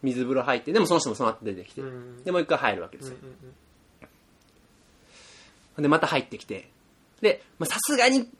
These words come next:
Speaker 1: こう、二回目は五分以上は入りた-、入ら-、入らせてもらいたいなと思ってたのよ。
Speaker 2: ルーティン的にね。
Speaker 1: 水風呂も、休憩もちょっと短めにしたのよ。
Speaker 2: うん。
Speaker 1: 五分ぐらいは入らせてほしいよ。女優さん、四分ぐらいで出ちゃう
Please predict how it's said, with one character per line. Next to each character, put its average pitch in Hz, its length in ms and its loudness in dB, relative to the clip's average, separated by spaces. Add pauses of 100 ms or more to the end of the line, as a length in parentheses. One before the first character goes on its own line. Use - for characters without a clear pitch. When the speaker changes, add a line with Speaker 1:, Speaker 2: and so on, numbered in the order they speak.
Speaker 1:
こ 185 760 6
う、 165 40 -4
二 190 100 2
回 214 240 6
目 214 220 8
は 190 100 8
五 165 160 8
分 330 240 6
以 339 60 6
上 370 100 2
は 330 120 6
入 240 220 4
り 226 80 -2
た-、 - 120 0
入 214 160 2
ら-、 - 0 - (100)
入 254 120 6
ら - 80 2
せ - 80 -4
て 269 60 2
も 240 80 6
ら 240 80 8
い 240 60 2
た 233 100 2
い 233 60 2
な 262 120 2
と 170 120 0
思 151 120 2
っ - 20 -2
て - 80 -10
た 127 80 0
の 101 80 -6
よ。 113 80 -6
Speaker 2:
ル 135 140 -2
ー 135 40 -16
テ 139 60 -10
ィ 131 40 -8
ン - 20 -12
的 131 100 -4
に 170 60 2
ね。 175 60 0
Speaker 1:
水 202 120 0
風 208 120 8
呂 214 140 10
も、 226 380 8 (240)
休 214 160 4
憩 214 140 8
も 202 120 4
ち - 120 -4
ょ - 0 -
っ - 20 -16
と 156 60 6
短 165 320 6
め 175 100 0
に 165 120 -2
し - 80 -10
た 190 100 0
の 151 100 0
よ。 170 60 -2
Speaker 2:
う 170 40 -4
ん。 160 640 -6 (1300)
Speaker 1:
五 107 100 -12
分 120 220 -14
ぐ 147 100 -10
ら - 100 -10
い 165 40 -12
は 139 80 -12
入 139 120 -8
ら 156 120 -8
せ - 60 -14
て 151 60 -8
ほ 139 60 -8
し 190 140 -12
い 196 40 -8
よ。 170 160 -10 (1300)
女 131 120 -2
優 120 80 0
さ 110 120 -8
ん、 - 40 -8 (800)
四 135 180 0
分 131 220 -4
ぐ 123 80 -6
ら 104 80 -8
い - 40 -12
で 90 60 -18
出 - 120 -18
ち - 100 -18
ゃ - 40 -18
う - 20 -20